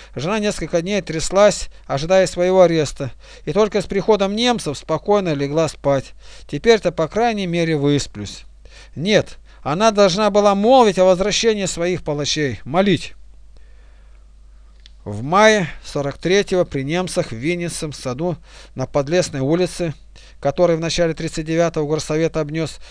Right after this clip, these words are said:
высоким забором и объявил запретной зоной наркома обороны, случайно начали раскапывать совсем уже незаметные, поросшие пышной травой могилы.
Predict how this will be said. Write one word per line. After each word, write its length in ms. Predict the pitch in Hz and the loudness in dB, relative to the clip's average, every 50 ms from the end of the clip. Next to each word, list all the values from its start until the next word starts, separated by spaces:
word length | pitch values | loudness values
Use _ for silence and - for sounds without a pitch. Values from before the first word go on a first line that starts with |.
| - - - - - | -20 -20 -20 -16 -12
высоким 800 | 107 107 123 127 - - 170 190 208 208 202 202 - 165 147 139 | -8 -6 -4 -4 -2 4 6 8 8 8 6 4 0 -2 -4 0
забором 500 | 131 175 170 156 175 170 151 143 135 139 | 2 2 2 4 4 4 4 4 0 0
и 60 | 151 | -2
объявил 380 | 160 160 151 160 170 180 175 156 | -2 -2 -2 -2 0 2 2 2
запретной 540 | 135 160 156 - - 170 170 - - 156 | 2 0 -2 0 -2 -2 -2 -2 -2 -6
зоной 340 | 151 139 165 165 160 156 147 | -4 0 0 0 2 0 -2
наркома 460 | 143 147 147 139 - 160 151 147 143 | -2 -4 -6 -4 -2 -2 0 0 0
обороны, 480 | 143 139 143 139 131 127 117 107 101 92 - - - - - - - - | 0 0 2 2 2 0 -2 -4 -8 -10 -12 -18 -20 -20 -20 -20 -20 -18
случайно 460 | - - - 175 - 269 269 269 262 233 | -8 -2 -2 2 6 6 6 6 6 4
начали 320 | 233 254 247 - 233 220 | 2 2 4 4 4 4
раскапывать 560 | 208 208 185 - - 233 233 - - 196 - | 4 2 0 4 4 4 4 6 4 -2 0
совсем 480 | - 190 180 - - 240 262 262 254 240 | 0 -2 0 0 0 2 4 4 4 4
уже 180 | 220 170 185 | 2 0 0
незаметные, 720 | 185 180 170 156 180 180 190 214 226 226 - - 190 180 | -2 -4 -2 -2 -4 -4 0 2 2 2 2 0 -4 -4
поросшие 600 | 170 - 170 175 196 214 208 - - - 190 180 165 | 0 0 0 2 2 2 0 0 -2 -2 -2 -2 -2
пышной 500 | - - - 208 220 185 - - 180 160 | -4 0 2 2 2 2 2 -2 -6 -6
травой 380 | 160 160 151 156 175 190 190 180 | -6 -4 -4 -2 0 0 0 0
могилы. 520 | 160 147 143 131 147 160 160 156 151 127 | -2 -4 -6 -4 -2 -2 -2 -2 -2 -4